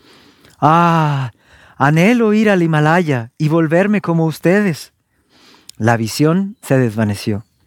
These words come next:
pero los haces de luz plateada se expandieron en círculos cada vez más amplios hasta el infinito. "¿Qué es este maravilloso resplandor?".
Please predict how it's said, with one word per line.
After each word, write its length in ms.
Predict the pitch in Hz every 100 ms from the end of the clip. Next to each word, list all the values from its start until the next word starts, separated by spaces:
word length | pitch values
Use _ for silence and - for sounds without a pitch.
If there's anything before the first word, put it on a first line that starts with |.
| _ _ - _
pero 180 | 123 120
los 240 | 120 117 -
haces 440 | 127 151 - 170
de 120 | 131 113
luz 340 | 131 180 -
plateada 640 | - 123 - 120 117 135 - - - -
se 100 | -
expandieron 720 | 139 - 135 123 131 160 185
en 100 | 147
círculos 600 | 123 175 180 202 208 - _
cada 340 | - 156 190 185
vez 260 | 180 185
más 300 | 165 160 -
amplios 500 | 156 175 - 117 101 -
hasta 280 | 135 -
el 100 | 123
infinito. 600 | 139 156 135 135 - 107 101 _ _ - - - - - - - _ _ _
"¿Qué 260 | - 185 202
es 140 | 185
este 280 | 190 190 180
maravilloso 720 | 170 147 139 135 143 170 -
resplandor?". 840 | 147 147 - 127 120 123 165 165